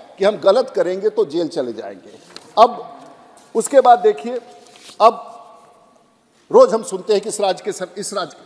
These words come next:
राज्य के मुख्यमंत्री, फलाने मुख्यमंत्री जेल चले गए और कुछ लोग जेल जाने से परहेज कर रहे हैं, कह रहे हैं कि हम नोटिस ही नहीं लेंगे। ये सब परिस्थितियां इसलिए आती हैं महोदय कि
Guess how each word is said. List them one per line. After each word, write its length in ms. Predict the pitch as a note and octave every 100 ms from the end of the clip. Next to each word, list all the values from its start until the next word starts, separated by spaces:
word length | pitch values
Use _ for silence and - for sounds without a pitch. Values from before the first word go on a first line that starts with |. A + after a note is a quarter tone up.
| _ _ -
राज्य 200 | F#3+ F#3
के 60 | G3
मुख्यमंत्री, 500 | F#3 F#3 F3 E3+ F#3
फलाने 320 | - F3 F3+
मुख्यमंत्री 460 | F3+ - E3+ E3 F3
जेल 220 | C#3 C#3
चले 280 | B2 G2 F#2
गए 200 | - - _ _
और 80 | F3
कुछ 240 | D3+ G3+ G#3
लोग 140 | G3
जेल 180 | D#3 G3+
जाने 280 | F#3+ G3 F#3+
से 120 | F#3+
परहेज 320 | F#3+ E3+ G3+
कर 160 | G3+ F3+
रहे 100 | F3
हैं, 100 | F3+
कह 80 |
रहे 120 | E3+ F#3+
हैं 80 |
कि 60 | F3
हम 100 | F#3
नोटिस 400 | F3 F3 G3+ -
ही 100 | G#3+
नहीं 140 | D3+
लेंगे। 240 | A2+ G2+ G2 _ _ -
ये 80 | C#4
सब 160 | C#4+
परिस्थितियां 500 | A3+ A3 A#3 A3+ C4+
इसलिए 220 | G3+ C4
आती 300 | A3+ C#3 -
हैं 80 | C#3
महोदय 340 | B2 A2 F#3 C4+ - - _ _ _ -
कि 360 | B3 C#4 C4 -